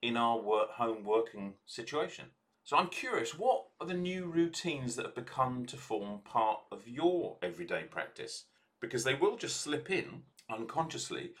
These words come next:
until we more deliberately go about setting them to suit us. You've been presented now with a perfect opportunity to heighten your awareness of how you operate and how you perform at your best.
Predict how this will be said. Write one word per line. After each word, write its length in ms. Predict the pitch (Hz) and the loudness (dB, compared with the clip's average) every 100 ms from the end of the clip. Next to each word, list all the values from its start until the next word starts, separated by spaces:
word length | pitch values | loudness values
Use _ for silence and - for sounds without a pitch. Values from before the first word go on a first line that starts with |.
| - | -6
until 460 | 117 117 165 151 | -4 -2 0 2
we 120 | 135 | 2
more 240 | 123 120 113 | 2 4 4
deliberately 480 | 120 143 202 - - | 2 2 2 0 0
go 180 | 107 | 2
about 400 | 98 - 185 - - - | 4 6 6 4 -2 -10
setting 500 | - - 196 - 92 | -4 -2 -2 -4 -6
them 220 | 80 131 - _ _ - | -8 -12 -16 _ _ -6
to 80 | |
suit 320 | 127 - 294 - | -2 0 -2 -4
us. 280 | - - - _ _ | -12 -14 -18 _ _
You've 240 | - 196 208 | -4 -2 0
been 140 | 185 | 0
presented 540 | 170 127 101 - 87 - | 0 0 -2 -4 -8 -4
now 380 | 90 85 85 - | -2 -2 -4 -8
with 300 | 92 98 95 - | -8 -4 -4 -4
a 60 | - | -8
perfect 640 | - - 185 185 - 160 - | -8 -2 2 2 0 -6 -6
opportunity 760 | 131 139 131 127 104 - 76 71 _ _ - - | -8 -6 -6 -6 -6 -6 -6 -8 _ _ -20 -12
to 100 | 120 | -8
heighten 540 | - - 185 175 110 | -6 0 0 0 -6
your 200 | 107 107 | -4 0
awareness 440 | 107 113 110 82 87 | 0 2 0 0 -6
of 100 | 95 | -8
how 280 | - 160 175 | -2 2 2
you 240 | 151 139 | 2 4
operate 540 | 123 - 78 69 - - - - | 4 4 -4 -6 -10 -16 -20 -12
and 140 | 101 - | -8 -4
how 220 | 123 139 | 0 0
you 240 | 123 123 | 0 -4
perform 420 | 127 - 110 95 | -6 -6 -4 -2
at 140 | 92 - | -4 -4
your 160 | 87 | -4
best. 420 | - 107 - - | -2 -4 -6 -14